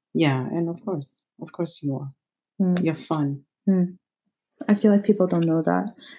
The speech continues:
Speaker 2: Now you do. Uh,
Speaker 1: Oh.
Speaker 2: thank
Speaker 1: Oh,
Speaker 2: you all
Speaker 1: yeah.
Speaker 2: so much for listening. Be sure to share it with whoever you wanna share it with. And for, follow, uh, follow Hot Chocolate on Anchor now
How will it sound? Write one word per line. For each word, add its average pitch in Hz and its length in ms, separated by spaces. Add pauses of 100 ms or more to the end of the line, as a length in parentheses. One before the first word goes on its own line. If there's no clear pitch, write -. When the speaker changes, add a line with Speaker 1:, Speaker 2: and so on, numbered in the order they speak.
Speaker 2:
Now 175 220
you 202 160
do. 175 400 (340)
Uh, 180 460
Speaker 1:
Oh. 120 40 (280)
Speaker 2:
thank 247 160
Speaker 1:
Oh, 262 40
Speaker 2:
you 247 100
all 226 100
Speaker 1:
yeah. 226 60
Speaker 2:
so 240 180
much 214 220
for 202 160
listening. 196 520
Be 190 100
sure 196 200
to 190 80
share 175 440
it - 120
with 160 280 (100)
whoever 190 240
you 190 100
wanna 180 180
share 175 320
it - 80
with. 170 220 (540)
And 165 380
for, 175 280
follow, 226 720 (200)
uh, 156 360 (120)
follow 208 380
Hot 196 280
Chocolate 170 520 (400)
on 156 340 (140)
Anchor 202 500
now 151 540